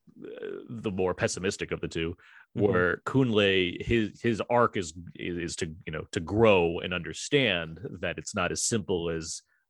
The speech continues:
Speaker 1: he might assume it to be based on
Speaker 2: Yeah,
Speaker 1: how
Speaker 2: there's
Speaker 1: it's
Speaker 2: a little bit
Speaker 1: supposed
Speaker 2: more
Speaker 1: to be.
Speaker 2: innocence,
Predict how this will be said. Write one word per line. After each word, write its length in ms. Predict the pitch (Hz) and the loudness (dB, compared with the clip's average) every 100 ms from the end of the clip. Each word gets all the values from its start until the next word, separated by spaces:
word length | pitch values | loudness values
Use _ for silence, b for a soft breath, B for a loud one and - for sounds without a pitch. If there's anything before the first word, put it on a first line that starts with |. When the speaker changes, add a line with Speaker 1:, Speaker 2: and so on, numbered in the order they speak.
| _ | _
Speaker 1:
he 300 | - - 110 | -10 -2 0
might 240 | 95 90 | 2 0
assume 280 | 87 - 123 | 0 0 0
it 120 | 98 | 0
to 80 | 95 | -2
be 260 | 87 82 78 | -2 -2 0
based 260 | 87 - | -2 0
on 80 | 85 | 2
Speaker 2:
Yeah, 80 | 160 | 6
Speaker 1:
how 60 | 104 | 6
Speaker 2:
there's 160 | 123 123 | 6 6
Speaker 1:
it's 40 | |
Speaker 2:
a 40 | |
little 160 | 147 139 | 8 8
bit 60 | 135 | 8
Speaker 1:
supposed 100 | 107 | 6
Speaker 2:
more 20 | |
Speaker 1:
to 20 | |
be. 40 | 110 | 6
Speaker 2:
innocence, 720 | 113 101 98 92 92 - | 4 2 -2 -2 -4 -10